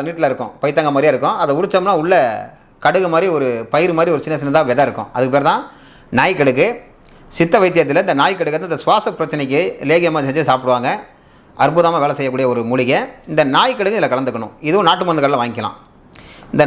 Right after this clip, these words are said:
நாய்க்கடுகு வந்து பிரயோகத்தினால என்ன பிரயோஜனம்னா, துரோகிகள் ஒடுங்குவார்கள். நண்பர்களாக இருந்து துரோகம் செய்வாங்க சில பேர், அவங்களுக்கு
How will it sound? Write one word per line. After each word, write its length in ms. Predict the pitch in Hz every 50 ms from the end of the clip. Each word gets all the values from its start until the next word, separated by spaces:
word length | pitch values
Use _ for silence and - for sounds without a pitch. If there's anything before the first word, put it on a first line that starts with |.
| 143
நாய்க்கடுகு 600 | 151 165 214 233 262 285 269 - 226 208 208 202 190
வந்து 140 | 180 190 - - -
பிரயோகத்தினால 440 | 170 190 208 202 180 170 175 180 156
என்ன 120 | 160 180 170
பிரயோஜனம்னா, 420 | - 156 156 151 143 135 143 190 214 156 123 120 120 - - _ - 127 131
துரோகிகள் 460 | 151 165 208 233 202 202 185 196 208 175
ஒடுங்குவார்கள். 480 | 139 151 160 156 147 135 120 113 110 104 - - _ _ _ _ _ - - - - - - - - - - - - - - 113
நண்பர்களாக 540 | 123 147 185 208 220 214 202 208 202 202 196 190
இருந்து 240 | 180 175 180 196 233 269 302 - - - - - - - - - - - - - - - - - - - - - 143
துரோகம் 260 | 147 160 196 196 170 -
செய்வாங்க 260 | 151 147 139 131 117 -
சில 100 | 123 123 117
பேர், 140 | 117 117 101 - - - - - - - - - - - - - - - - - - - - - - - - - -
அவங்களுக்கு 480 | 120 147 202 220 196 170 143 - 139 143